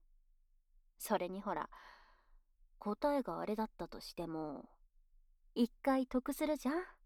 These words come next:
<laughs> ねえ、キス、しようよ。最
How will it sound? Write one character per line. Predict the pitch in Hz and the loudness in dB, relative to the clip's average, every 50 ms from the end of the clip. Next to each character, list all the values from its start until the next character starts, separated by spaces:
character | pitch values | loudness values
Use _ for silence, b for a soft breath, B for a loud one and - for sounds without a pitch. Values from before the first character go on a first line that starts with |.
| _ _ _ _ _ _ _ _ _ _ - | _ _ _ _ _ _ _ _ _ _ -10
<laughs> | - - - - 359 - - 330 339 - - - - - - 523 587 - - - - - - - - - - - _ _ _ _ _ _ _ _ _ _ _ _ _ _ _ _ _ _ _ - - 320 285 | -10 -4 2 4 4 4 4 2 0 0 -2 -12 -10 -6 -6 -4 -4 -4 -6 -10 -12 -16 -18 -20 -20 -20 -20 -20 _ _ _ _ _ _ _ _ _ _ _ _ _ _ _ _ _ _ _ -16 -6 2 6
ね | 277 269 247 214 - | 8 8 8 6 2
え、 | B B B B B B B B B B - _ _ _ - - _ _ - _ _ - - _ - _ _ - | B B B B B B B B B B -20 _ _ _ -20 -20 _ _ -20 _ _ -20 -20 _ -20 _ _ -12
キ | - - 277 285 | -6 -4 -4 -4
ス、 | - - - 240 220 - - - - - _ - _ _ _ _ _ _ _ _ _ - | -4 -4 -4 -4 -4 -4 -6 -12 -18 -20 _ -20 _ _ _ _ _ _ _ _ _ -12
し | - - 269 254 220 | -6 0 2 4 4
よ | 202 202 208 202 | 4 2 -4 -6
う | 196 | -6
よ。 | 190 190 190 - - b b b b b b b b b _ _ _ - - - - | -6 -6 -6 -6 -8 b b b b b b b b b _ _ _ -20 -20 -12 -4
最 | - 302 254 233 247 254 262 | 0 2 4 4 4 2 0